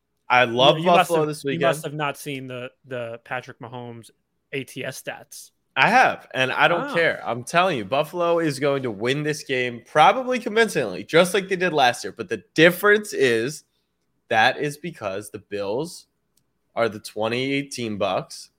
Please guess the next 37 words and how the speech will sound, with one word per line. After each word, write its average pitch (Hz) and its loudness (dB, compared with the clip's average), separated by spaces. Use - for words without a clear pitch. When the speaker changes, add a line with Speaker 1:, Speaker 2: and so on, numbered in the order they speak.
Speaker 1:
and 139 -8
the 147 -4
Chiefs 180 -4
are 156 0
the 165 0
twenty 151 0
twenty 214 -2
Bucs. - -12
Speaker 2:
Dude, 110 -10
I, 110 -10
I - -14
Speaker 1:
Uh, 120 8
Speaker 2:
mean, 131 -8
you 123 -2
Speaker 1:
that's, 139 8
that's 160 10
Milwaukee 113 2
Bucks. 92 -4
Sorry. 107 4
The 185 2
Chiefs 285 0
know 175 8
that 135 0
this 170 0
is 160 -4
week 156 -2
six. - -4
And 165 0
I 165 6
think 240 -6
the 330 -4
Chiefs 185 -4
even 151 0
know 117 4
that 147 8
as 123 6
much 131 4